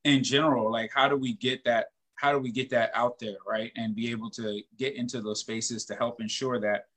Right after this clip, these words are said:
something like that doesn't happen, right? Um, but I wanna go to, uh, one question that did pop up,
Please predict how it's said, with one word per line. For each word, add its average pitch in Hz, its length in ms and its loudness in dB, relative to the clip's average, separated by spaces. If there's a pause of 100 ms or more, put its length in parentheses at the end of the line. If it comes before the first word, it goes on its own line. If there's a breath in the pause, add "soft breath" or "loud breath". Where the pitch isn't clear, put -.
(320)
something 156 340 0
like 120 160 2
that 120 180 2
doesn't 110 260 -6
happen, 131 300 -2 (120)
right? 107 240 -4 (460)
Um, 120 460 2 (260)
but 143 100 4
I - 20 6
wanna 156 260 4
go 151 200 4
to, 127 240 4
uh, 123 60 0
one 135 260 2
question 139 340 2
that 110 120 2
did 123 160 0
pop 117 280 2
up, 127 260 6